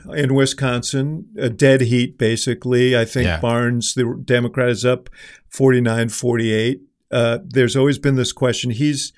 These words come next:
Speaker 1: he's very progressive, African-American candidate from Milwaukee. Uh, how does a state like Wisconsin, was so evenly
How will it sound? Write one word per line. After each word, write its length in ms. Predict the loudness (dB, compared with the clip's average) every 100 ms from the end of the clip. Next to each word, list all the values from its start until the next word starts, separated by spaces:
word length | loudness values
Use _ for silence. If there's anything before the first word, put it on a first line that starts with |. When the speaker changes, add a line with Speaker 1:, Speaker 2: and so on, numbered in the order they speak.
| -20 -20 -20 -4
Speaker 1:
he's 260 | 0 0
very 260 | 2 4 4
progressive, 880 | 0 -2 2 0 0 -2 -2 -6 -10
African-American 800 | -4 -4 -2 -4 0 -2 -2 -6
candidate 380 | -6 -4 -2 -4
from 160 | -6 -2
Milwaukee. 720 | -2 0 0 -2 -2 -2 -4 -12 -20 -20 -20 -8
Uh, 420 | -2 0 0 -2 -2
how 200 | 2 4
does 160 | 2
a 80 | -2
state 280 | 0 0 0
like 160 | -2
Wisconsin, 600 | -2 -4 -2 -2 -2 -2
was 160 | -2 -2
so 180 | -2 0
evenly 720 | 2 2 2 0 0 -2 -6